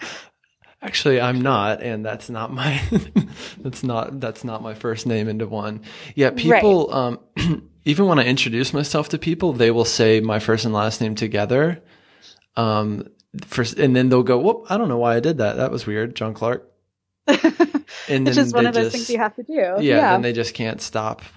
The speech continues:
Speaker 2: calling me that, which is fine. Um,
Speaker 1: Right.
Speaker 2: but
Speaker 1: I
Speaker 2: it's,
Speaker 1: just roll
Speaker 2: it's
Speaker 1: with
Speaker 2: always
Speaker 1: it
Speaker 2: funny.
Speaker 1: 'cause people still say Katie May, and I'm like, "All right, I'll take it." <laughs>
Speaker 2: It's, it's just a great name.
Speaker 1: Well, thank you.
Speaker 2: Yeah, good job. Um,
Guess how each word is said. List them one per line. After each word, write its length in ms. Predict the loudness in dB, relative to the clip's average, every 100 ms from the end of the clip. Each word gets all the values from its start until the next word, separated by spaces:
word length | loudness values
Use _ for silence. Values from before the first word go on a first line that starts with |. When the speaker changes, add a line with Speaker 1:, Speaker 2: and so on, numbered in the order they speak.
| -20 _
Speaker 2:
calling 300 | -10 -8 -8
me 60 | -8
that, 260 | -8 -10
which 140 | -8 -4
is 100 | -2
fine. 500 | 0 0 -2 -6 -12 -18 -20 -16
Um, 400 | -12 -12 -12 -4
Speaker 1:
Right. 320 | 4 4 2 -6 _ _ _ _ _ 0
Speaker 2:
but 100 | 2
Speaker 1:
I 20 |
Speaker 2:
it's, 60 | 4
Speaker 1:
just 180 | 4
roll 260 | 4 6 6
Speaker 2:
it's 120 | 4
Speaker 1:
with 20 |
Speaker 2:
always 120 | 2 -2
Speaker 1:
it 20 |
Speaker 2:
funny. 120 | -6
Speaker 1:
'cause 100 | -10
people 260 | -4 0 0
still 260 | 2 0
say 400 | 2 4 4 4 0
Katie 260 | -2 -2
May, 300 | 0 0 0
and 80 | -2
I'm 80 | -2
like, 180 | -2 0
"All 60 | 2
right, 260 | 2 0 -4 -16 -16 _ _ -4
I'll 120 | -2
take 260 | 0 -2 0
it." 260 | -2 -2 0 0
<laughs> 360 | 2 2 2 -2 -12 -18 -20 _ _ _ -12
Speaker 2:
It's, 480 | -10 -10 -12 -12 -12
it's 180 | -14 -10
just 220 | -8 -8
a 40 | -8
great 280 | -4 -4
name. 340 | -6 -6 -6 -8 -14 -20 _ _ _ _ -4
Speaker 1:
Well, 140 | -2
thank 300 | 4 4 4
you. 100 | 4
Speaker 2:
Yeah, 520 | 6 6 4 2 -2
good 240 | -4 -6 -6
job. 480 | -6 -6 -8 -10 -12
Um, 440 | -10 -10 -10 -14